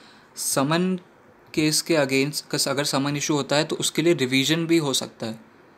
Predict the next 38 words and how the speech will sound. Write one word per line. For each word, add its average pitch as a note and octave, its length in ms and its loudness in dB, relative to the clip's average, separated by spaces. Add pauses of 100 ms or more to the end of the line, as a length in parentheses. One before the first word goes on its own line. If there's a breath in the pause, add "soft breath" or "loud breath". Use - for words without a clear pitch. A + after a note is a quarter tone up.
(140)
लेकिन C3+ 420 -2
बहुत D#3 340 0
रेयर B2+ 280 0
केसेस A#2+ 400 -8
में। A#2+ 100 -6
कोई D#3+ 580 -2
सुपीरियर C#3+ 540 -6
कोर्ट D3+ 240 -2
इसमें D3 220 -6
इंटरफेयर C#3+ 460 -2
वैसे D3 260 -6
नहीं D3+ 200 -2
करती C3 300 -2
है, D3+ 60 -2
मगर D3+ 260 -8 (520 loud breath)
फिर C#3+ 200 -4
भी F3 160 6
इसमें F3 240 0
रिवीजन C#3 400 -2
हो C3+ 180 -2
सकता A#2 300 -8
है। A2 140 -10 (600 loud breath)
बहुत D#3 220 -2 (180)
rare C3+ 220 2
of D#3 180 -4
the D#3 100 -2
rare D3 240 -4
case D3+ 200 -2
होते D3 220 -4
हैं D#3+ 120 -6
जिनमें D#3 360 -6 (760)
प्रोसेस C3 380 -2
के D#3+ 100 -4
ख़िलाफ़ D3 360 -4
रिवीजन C3+ 420 -2
किया B2 240 -2
जाता A2+ 260 -8
है, A2+ 100 -14